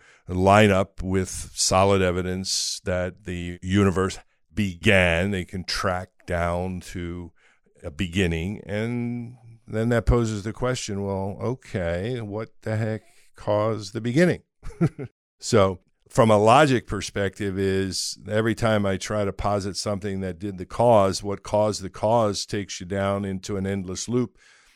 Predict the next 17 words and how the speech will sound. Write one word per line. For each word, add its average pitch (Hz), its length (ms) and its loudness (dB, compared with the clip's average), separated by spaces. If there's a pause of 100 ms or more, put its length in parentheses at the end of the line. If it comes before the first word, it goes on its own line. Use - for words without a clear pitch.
So 101 200 -2
if 92 120 -4
I 98 120 0
say, 104 500 2 (360)
"How 143 180 6
about 110 420 6 (760)
an 104 180 0 (100)
uncaused 95 1080 2
cause?" - 760 -8 (1900)
Then 98 440 0 (440)
on 101 240 -6
a 87 80 0
logic 107 460 4
standpoint, 95 720 -6
that 101 180 0
makes 95 260 -4
sense. 107 540 2